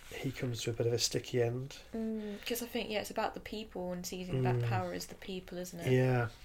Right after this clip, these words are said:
Speaker 1: yeah. He's
Speaker 2: So,
Speaker 1: a, he's a
Speaker 2: yeah.
Speaker 1: symbol of, of oppression, really.
Speaker 2: Yeah,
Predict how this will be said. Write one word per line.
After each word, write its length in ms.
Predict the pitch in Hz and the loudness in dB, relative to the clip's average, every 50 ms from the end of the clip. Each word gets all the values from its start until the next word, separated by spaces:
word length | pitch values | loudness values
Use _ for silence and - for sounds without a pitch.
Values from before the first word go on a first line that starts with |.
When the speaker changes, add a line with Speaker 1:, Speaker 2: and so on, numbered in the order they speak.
| - - - | -12 -8 -2
Speaker 1:
yeah. 160 | 135 127 117 | 0 2 6
He's 140 | 113 143 135 | 8 8 10
Speaker 2:
So, 100 | 127 127 127 123 | 10 10 10 10
Speaker 1:
a, 20 | 113 | 10
he's 120 | 131 131 | 8 6
a 40 | 127 | 6
Speaker 2:
yeah. 60 | 117 | 6
Speaker 1:
symbol 360 | - 143 135 131 123 123 123 117 | 8 8 8 8 8 8 6 6
of, 280 | 113 107 - - - 123 | 4 2 -2 -4 -2 0
of 80 | 113 | 0
oppression, 520 | 117 - - - 139 - - - 123 110 113 | 2 2 2 2 2 2 4 2 2 2 4
really. 200 | 113 120 123 - | 4 4 6 6
Speaker 2:
Yeah, 300 | 202 196 190 185 185 | 6 6 4 2 0